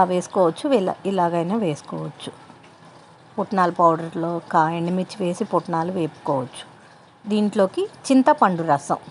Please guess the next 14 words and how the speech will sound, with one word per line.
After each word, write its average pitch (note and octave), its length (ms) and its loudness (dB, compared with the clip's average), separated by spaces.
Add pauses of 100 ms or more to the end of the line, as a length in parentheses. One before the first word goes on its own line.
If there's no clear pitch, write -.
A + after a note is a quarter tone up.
(1080)
చిన్న A#3+ 400 4
నిమ్మకాయ G3 480 2
సైజు F3 320 2
అంతా E3+ 260 -2 (160)
చింతపండు, G#3 540 0 (160)
ఎక్కువ - 260 -2 (140)
పట్టదండి, F3 520 -2 (680)
చిన్న G3+ 320 0 (140)
నిమ్మకాయ F3+ 500 -2
సైజు D#3+ 300 -2
అంత D#3 120 -8 (140)
చింతపండు F#3 580 0
రసాన్ని D#3 480 -2
కూడా F3 200 2